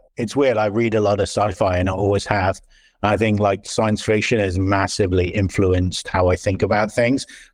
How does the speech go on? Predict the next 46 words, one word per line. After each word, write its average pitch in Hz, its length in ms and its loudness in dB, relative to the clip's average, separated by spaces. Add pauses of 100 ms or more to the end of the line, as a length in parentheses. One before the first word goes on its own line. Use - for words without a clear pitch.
Probably 98 420 0
too 104 200 -2
much 110 320 0
if 95 80 0
you 95 160 2
ask 90 140 -2
my 95 80 0
wife, 117 320 2 (100)
but, 117 280 0 (320)
uh, 127 280 2
<laughs> - 60 -10
I 190 140 2
think, 147 400 0
uh, 123 240 2 (340)
like, 117 160 0
two 143 220 0
books 135 340 0
that, 104 200 -2
I 104 60 -10
mean, 104 380 -2 (260)
Snow 117 260 0
Crash 123 360 0
is 98 160 -4
the - 140 -4
obvious 107 360 -2
one, 117 240 2
which 104 160 0
I 104 60 2
think 95 280 -2
lots 110 220 0
of 95 60 -6
people 104 240 0
would 101 120 0
come 104 200 2
up 113 160 0
with, 123 220 2 (340)
but 117 80 2
that 110 200 2
really 104 280 0
got 101 200 0
me 98 100 -2
thinking 101 480 0
about, 95 500 0 (140)
you 107 100 0
know, 90 100 0
how 98 480 0